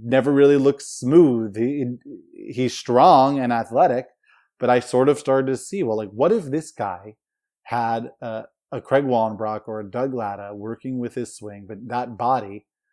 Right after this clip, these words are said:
uh, and that physical presence, would we see a guy that hits fifty home runs, but instead of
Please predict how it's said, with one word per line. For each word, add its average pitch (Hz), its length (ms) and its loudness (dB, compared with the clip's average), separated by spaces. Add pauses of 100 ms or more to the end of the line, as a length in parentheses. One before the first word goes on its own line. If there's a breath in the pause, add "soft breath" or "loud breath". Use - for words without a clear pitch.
(200)
uh, 117 160 -8
and 117 120 -8
that 143 260 -4
physical 123 380 0
presence, 104 600 -14 (680)
would 123 140 0
we 120 240 -2
see - 260 -2
a 135 80 4
guy 127 220 2
that 123 140 0
hits 117 280 -6
fifty 127 360 -4
home 120 280 -2
runs, 131 380 -6
but 123 260 -8
instead 123 360 -6
of 113 260 -6